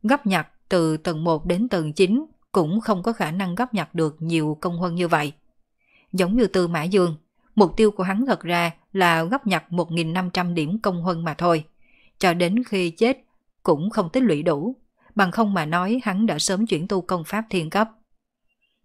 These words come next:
Lại nói Phùng Nguyệt, thân là trấn thủ sứ của Phùng gia, ngẫu nhiên sẽ bằng quyền hạn trấn thủ sứ của mình mở một chút đường nhỏ cho mình.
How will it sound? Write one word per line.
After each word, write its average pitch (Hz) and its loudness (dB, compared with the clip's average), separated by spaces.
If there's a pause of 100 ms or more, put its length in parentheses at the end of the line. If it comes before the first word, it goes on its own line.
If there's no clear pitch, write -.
(140)
Lại 170 4
nói 180 0
Phùng 151 -4
Nguyệt, 156 2 (400)
thân 220 2
là 165 0
trấn 196 0
thủ 160 -2
sứ 202 0
của 175 0
Phùng 156 -2
gia, 170 0 (380)
ngẫu 170 2
nhiên 185 2
sẽ 160 -2
bằng 170 -4
quyền 160 -2
hạn 151 -6
trấn 185 0
thủ 160 -2
sứ 202 -2
của 165 -4
mình 165 0 (160)
mở 156 2
một 190 0
chút 277 -2
đường 165 0
nhỏ 151 -4 (120)
cho 180 -2
mình. 160 0